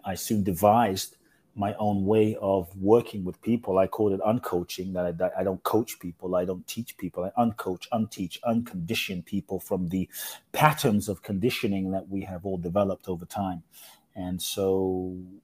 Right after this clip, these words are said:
my work grew, and before you knew it, people started coming from around the world, and it just expanded, you know, from one person to two to five to small groups to larger groups to larger groups. And,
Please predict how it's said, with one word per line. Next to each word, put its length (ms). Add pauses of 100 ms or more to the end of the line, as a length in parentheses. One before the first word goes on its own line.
(580)
my 120
work 320
grew, 460
and 120
before 320
you 80
knew 220
it, 180
people 320
started 340
coming 300
from 180
around 260
the 60
world, 440
and 80
it 80
just 200
expanded, 640
you 100
know, 160
from 300
one 180
person 480
to 140
two 420
to 80
five 400
to 80
small 340
groups 400
to 140
larger 360
groups 380
to 140
larger 420
groups. 460
And, 180